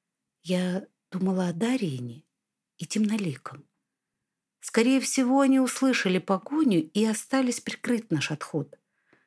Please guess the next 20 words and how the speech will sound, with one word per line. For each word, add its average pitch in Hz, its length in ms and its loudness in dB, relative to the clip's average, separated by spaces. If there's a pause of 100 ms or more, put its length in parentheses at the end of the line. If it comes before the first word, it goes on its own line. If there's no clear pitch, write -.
Баарион 196 640 4
и 262 60 2
сейчас, 262 540 -2
наверное, 160 420 2
что-нибудь 156 480 0
слышал. 160 500 -4 (400)
Я 190 180 2
не 196 120 2
спускала 190 500 -2
с - 140 -8
него 196 180 0
глаз. 190 440 -4 (580)
Это 170 240 -2
его 214 200 0
смущало, 190 760 0
и 277 320 -4
он 277 100 6
отворачивал 175 640 2
лицо. 135 480 -4 (560)
Всё-таки 190 720 0